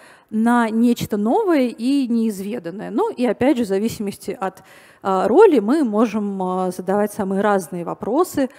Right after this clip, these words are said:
А, например, спросить, как человек начнет работать над, а, совершенно новым для него проектом. Ам, ожидаемо мы хотим услышать что-то про приоритизацию задач внутри проекта, про анализ стейкхолдеров и работу с ними.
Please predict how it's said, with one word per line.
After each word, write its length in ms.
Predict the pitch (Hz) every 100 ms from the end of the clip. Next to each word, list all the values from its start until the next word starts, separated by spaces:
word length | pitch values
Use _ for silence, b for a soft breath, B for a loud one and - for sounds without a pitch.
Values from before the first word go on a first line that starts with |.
| B B B B
А, 280 | 196 196
например, 640 | 196 214 240 311 240 233 320
спросить, 720 | - 214 185 - 285 - -
как 400 | 208 214 - -
человек 400 | - 196 190 226
начнет 500 | 214 - 214 220 -
работать 600 | 185 180 202 214 185 -
над, 300 | 208 196 190 - -
а, 280 | 185 185 180
совершенно 440 | - 190 226 220
новым 340 | 214 214 190 190
для 100 | 202
него 220 | 185 180
проектом. 680 | - 175 240 427 - 311 - B B B B B B
Ам, 420 | 233 240 247 254 -
ожидаемо 440 | 269 277 453 440
мы 340 | 269 277 269 - - _ _ _
хотим 320 | - 277 392 311
услышать 320 | 262 277 247
что-то 360 | - 247 254
про 240 | - 220 208
приоритизацию 920 | - 202 190 208 202 220 220 - 202
задач 520 | 185 196 254 359 -
внутри 320 | 294 285 - 262
проекта, 800 | 254 240 247 247 247 - 220 214
про 440 | - 214 208 214
анализ 480 | 214 202 214 208 180
стейкхолдеров 720 | - 180 - 302 320 233 - -
и 80 |
работу 440 | 202 202 214 196 180
с 100 | -
ними. 380 | 240 415 359